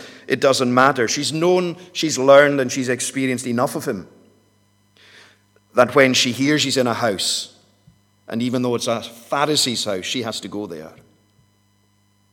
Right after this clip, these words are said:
Regrets in what sense?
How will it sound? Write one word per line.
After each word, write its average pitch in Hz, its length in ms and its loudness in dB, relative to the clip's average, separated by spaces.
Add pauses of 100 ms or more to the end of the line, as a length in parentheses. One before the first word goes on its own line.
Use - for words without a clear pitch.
(1500)
Regrets 135 500 0
in 123 100 -2
what 117 180 0
sense? - 600 -4